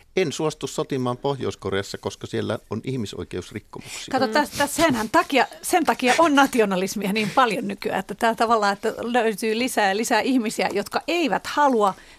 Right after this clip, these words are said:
Speaker 2: laittaa isänmaan tai isänmaan joukkueen etua sen, niin kuin, tavallaan maailman kurjuuksien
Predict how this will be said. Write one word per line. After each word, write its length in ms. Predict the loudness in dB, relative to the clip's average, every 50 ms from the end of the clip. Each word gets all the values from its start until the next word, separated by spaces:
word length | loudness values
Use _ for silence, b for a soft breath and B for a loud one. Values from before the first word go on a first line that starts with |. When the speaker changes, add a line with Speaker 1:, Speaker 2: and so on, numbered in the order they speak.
| B B
Speaker 2:
laittaa 520 | 2 2 2 2 0 -6 -8 -2 -2 -2 0 0
isänmaan 720 | -2 -2 0 0 0 0 0 0 0 0 2 0 0 0
tai 280 | 2 2 0 0 0 -2
isänmaan 720 | -2 -2 -2 -2 -2 -2 -4 -4 -2 -2 0 0 0 2
joukkueen 560 | 2 4 2 2 0 -4 -4 -4 -2 -2 -2 -2
etua 400 | -2 -2 -2 2 2 2 2 2 B B B B B
sen, 320 | -2 0 0 2 0 0 -4
niin 140 | -4 -2 -2
kuin, 80 | 0
tavallaan 380 | 0 2 2 4 4 4 2 2
maailman 680 | 2 2 2 2 2 2 0 -2 -2 -2 -2 -2 -4 -6 B B B B B B B B B B _
kurjuuksien 880 | -8 -6 -4 -4 -6 -6 -4 -6 -6 -6 -6 -6 -6 -6 -4 -4 -4